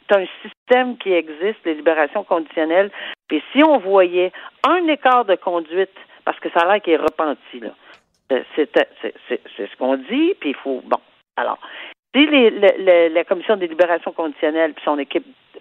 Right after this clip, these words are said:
pense qu'il, qu'il est vraiment repenti, puis qu'ils ont vérifié ce qu'il peut faire de façon, euh, tu sais, un petit peu en société, là, t-, un tout petit peu, ben, avant qu'on puisse lui accorder quelque chose de définitif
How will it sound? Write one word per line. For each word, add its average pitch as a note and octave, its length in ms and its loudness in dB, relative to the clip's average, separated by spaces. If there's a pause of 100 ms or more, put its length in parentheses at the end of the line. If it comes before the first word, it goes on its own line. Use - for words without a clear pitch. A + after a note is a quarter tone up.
(120)
pense D#3+ 280 -4 (120)
qu'il, C#3 140 -16 (340)
qu'il D3 140 -6
est D3+ 40 0
vraiment C#3+ 320 -2
repenti, C3 380 -4 (120)
puis D#3+ 220 -18
qu'ils D#3 100 0
ont C3 200 -4 (140)
vérifié B3+ 520 0
ce - 60 -20
qu'il - 80 -20
peut F3 160 2 (100)
faire E3 260 0 (520)
de E3 80 4 (100)
façon, F3 400 -2 (520)
euh, C#3+ 320 2 (760)
tu G#3 60 6
sais, A3+ 200 2
un F3+ 120 2
petit - 240 -10
peu B3+ 160 6
en F3 140 2
société, F3+ 560 0
là, G3 280 4
t-, - 140 2
un E3 100 2
tout G3+ 160 -6
petit - 240 -20
peu, G3 240 6 (480)
ben, D3+ 100 0 (220)
avant A#3 320 2
qu'on D#3+ 340 2
puisse A#3+ 360 0
lui E3+ 180 0
accorder D#3+ 380 0
quelque D#3 200 -4
chose F#3 260 0
de D3+ 80 2
définitif D#3 720 0